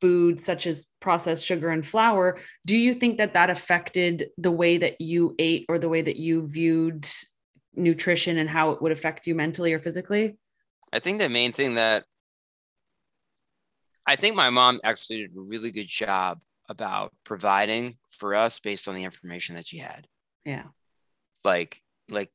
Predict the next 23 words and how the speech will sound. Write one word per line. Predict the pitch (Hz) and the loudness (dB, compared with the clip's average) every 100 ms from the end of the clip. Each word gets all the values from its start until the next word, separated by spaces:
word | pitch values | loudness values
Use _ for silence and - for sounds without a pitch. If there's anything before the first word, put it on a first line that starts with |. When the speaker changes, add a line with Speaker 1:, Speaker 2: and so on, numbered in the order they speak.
| - | -10
Speaker 2:
it | 120 | -6
was | 131 131 | -4 -4
important | 127 127 160 92 | -2 -2 -2 -6
to | 82 | -12
her | 82 - - - | -14 -16 -16 -12
'cause | 113 | -10
clearly | - 120 | -4 -4
Speaker 1:
Yeah. | 117 | -2
Speaker 2:
she | 131 | -4
was | 110 87 | -6 -8
working | 98 107 107 98 | -6 -4 -4 -4
on | 85 | -4
that, | 85 | -6
whether | 90 101 | -6 -6
she | 95 101 | -8 -10
was | 92 | -8
on | 98 104 110 | -2 0 -2
or | |
she | - 92 | -6 -10
was | 85 | -4
off, | 98 98 - - | 0 0 -2 -4
you | 104 | -6
know. | 101 95 | -6 -16